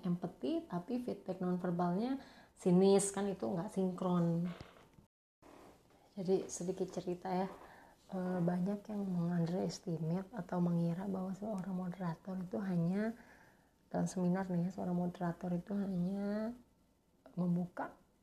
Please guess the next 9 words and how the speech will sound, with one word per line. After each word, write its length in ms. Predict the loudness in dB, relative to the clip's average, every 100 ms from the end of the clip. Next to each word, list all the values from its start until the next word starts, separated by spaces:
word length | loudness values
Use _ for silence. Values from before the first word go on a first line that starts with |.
| _ _ _ _ _
kalau 240 | -6 -2
ada 80 | -2
pertanyaan 560 | -4 -6 -6 -4 -4 -4
silahkan 400 | -4 -6 -2 -2
dilempar 640 | 0 0 -2 0 0 -2 -8 -8
ke 160 | -6 -4
panelisnya, 640 | -4 -2 -2 -4 -4 -4 -4 -16 -20 -20 _ _ -10
timekeeper, 720 | -6 -4 -6 -6 -6 -4 -6 -10 -8
sama 320 | -4 -4